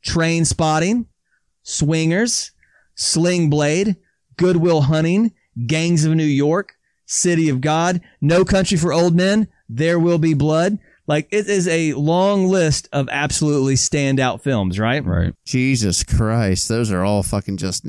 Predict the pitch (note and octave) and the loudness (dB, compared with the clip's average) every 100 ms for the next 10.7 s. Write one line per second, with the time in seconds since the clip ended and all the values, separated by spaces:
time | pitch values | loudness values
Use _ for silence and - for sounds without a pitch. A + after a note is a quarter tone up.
0 | - F#2 F#2 F2 - - G2 G2+ A#2+ F2+ | -8 -6 -6 -6 -10 -6 -4 -2 -2 -4
1 | - - - D#2 D2+ C#2+ C#2 - _ E3+ | -6 -8 -8 -8 -6 -8 -10 -12 _ -2
2 | B3+ B2 A2 D3+ C#3 C3+ B2 A#2 - B2 | 0 0 0 0 2 0 0 -4 -2 -2
3 | A2 A#2+ B2 A#2 A#2 A2+ A#2 - G2+ A#2+ | 0 0 0 0 0 0 -2 0 0 2
4 | G2+ F2 A#2+ A#2 - G#2 G2 - G#2 F#2+ | 0 0 0 0 0 0 -2 -2 -2 0
5 | F#2+ - _ _ _ A2+ G#2+ G#2+ - G#2+ | -2 -6 _ _ _ -2 0 0 0 0
6 | B2 A#2 A2 G#2 G#2+ A2 G2 A2 F2 - | 2 2 0 0 0 -2 0 -2 -2 -2
7 | C#3 G#2 F#2+ - - G#2+ G#2+ G#2+ - - | 0 2 0 -2 -4 -2 -2 -2 -2 0
8 | B2 D3 F#3 B2 G#2+ - A2 - A2 G#2 | 0 2 2 0 0 -2 -2 -2 -2 -2
9 | - G2 F#2 F#2+ D#3+ C#3 F#2 B2+ A#2 G#2+ | -2 0 2 0 -2 -6 -2 0 0 0
10 | F#2+ A2 G#2 F#2 F2+ F2+ F2 | 0 0 0 2 2 0 -2